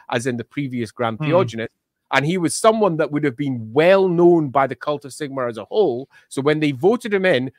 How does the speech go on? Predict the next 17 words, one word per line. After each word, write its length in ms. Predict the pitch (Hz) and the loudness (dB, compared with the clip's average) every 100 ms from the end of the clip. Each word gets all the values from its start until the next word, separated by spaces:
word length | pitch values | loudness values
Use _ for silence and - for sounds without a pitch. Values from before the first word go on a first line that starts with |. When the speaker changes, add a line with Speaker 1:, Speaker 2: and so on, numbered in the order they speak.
| _ | _
Speaker 1:
who 200 | - 165 | 0 2
he 180 | 240 208 | 4 4
is, 300 | 196 208 180 | 4 2 -2
what 400 | 107 107 - 277 | -10 2 2 2
he 80 | 226 | -2
represents, 760 | 208 196 196 170 156 139 - - _ | 0 0 -4 -2 0 -2 -6 -20 _
and 120 | 135 143 | -4 -2
his 160 | 196 | -2
political 560 | - 202 220 214 - 180 | -4 -2 -2 -4 -12 -12
standpoint 720 | - 185 190 180 - 113 123 _ _ | -2 0 0 -4 -8 -10 -10 _ _
was 200 | - 131 | -6 -6
what 320 | 110 147 165 135 | 0 2 2 2
the 240 | 135 135 - | -2 -2 0
other 380 | 175 202 214 156 | 0 4 2 2
Sigmarites 720 | - - 143 120 110 117 110 | -2 -6 -6 -4 -6 -6 -10
voted 500 | 107 110 170 185 147 | -12 -4 -4 -2 -8
for, 380 | 117 104 101 110 | -8 -10 -8 -8